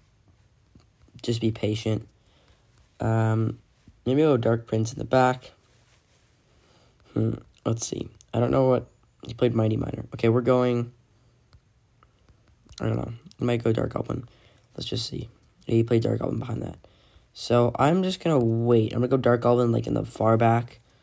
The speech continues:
And then play E-Barbs behind that. He did Rocket, which, I mean, cool, I guess. I don't know why you would need to Rocket a Dark Goblin, but, I mean, hey, you do you, I guess, right? I,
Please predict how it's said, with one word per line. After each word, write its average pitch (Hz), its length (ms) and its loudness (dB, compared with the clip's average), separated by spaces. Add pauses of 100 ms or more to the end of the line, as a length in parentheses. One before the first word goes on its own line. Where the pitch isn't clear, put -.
(1600)
And 120 100 0
then 117 100 2
play 117 140 0
E-Barbs 113 440 2
behind 113 420 -2
that. 143 320 0 (400)
He - 160 -6
did 143 140 2
Rocket, 120 640 2
which, - 360 -2 (1200)
I 120 60 -2
mean, 113 400 2 (600)
cool, 127 260 2
I 127 120 4
guess. 135 260 0
I 123 80 -4
don't 120 120 0
know 120 260 -2 (500)
why 113 280 2
you 113 240 4
would 113 100 4
need 113 240 2
to 110 80 2
Rocket 113 460 2
a - 60 -4
Dark 113 280 2
Goblin, 117 360 2
but, 117 160 -6 (840)
I - 60 -4
mean, 110 140 2
hey, 113 420 2 (420)
you 120 160 0
do 113 100 2
you, 120 260 4
I 117 80 6
guess, 117 560 0
right? 62 200 -4 (100)
I, - 180 -10